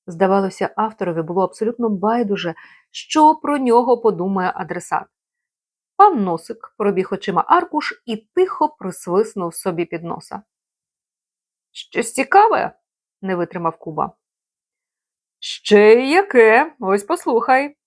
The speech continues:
Пес переступав з лапи на лапу, задер голову, а Амвросій почав голосно читати. «Пане Носику, маємо до вас важливу новину, закреслену справу.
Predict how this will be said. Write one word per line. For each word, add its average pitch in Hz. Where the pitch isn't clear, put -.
Пес 220
переступав 180
з 151
лапи 156
на 143
лапу, 262
задер 160
голову, 285
а 349
Амвросій 370
почав 233
голосно 185
читати. -
«Пане 240
Носику, 240
маємо 226
до 196
вас 254
важливу 226
новину, 240
закреслену 175
справу. 196